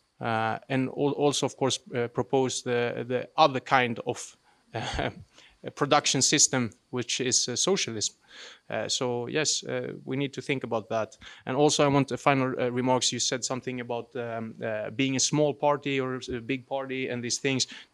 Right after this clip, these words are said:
It doesn't matter, right? It doesn't matter if you're a small party. It doesn't matter if you're s-, a big party. If you, if you don't have, uh, like, uh, if you're not a communist party, you're nothing. Even if you have one hundred thousand members,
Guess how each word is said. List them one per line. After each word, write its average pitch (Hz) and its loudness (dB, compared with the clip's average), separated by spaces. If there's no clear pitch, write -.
It 143 -2
doesn't 135 6
matter, 110 0
right? 127 4
It 127 -10
doesn't 147 6
matter 143 6
if 127 2
you're 143 0
a - 2
small 139 4
party. 135 4
It 127 -2
doesn't 131 4
matter 131 6
if 127 2
you're 127 0
s-, - 4
a 131 0
big 127 2
party. 131 4
If 135 0
you, 143 4
if 139 0
you 151 2
don't 156 2
have, 143 4
uh, 131 0
like, 131 4
uh, 123 6
if 143 0
you're 156 6
not 165 4
a 160 -4
communist 175 4
party, 156 6
you're 143 0
nothing. 139 4
Even 139 6
if 139 2
you 147 4
have 131 6
one 139 4
hundred 131 2
thousand 135 2
members, 143 4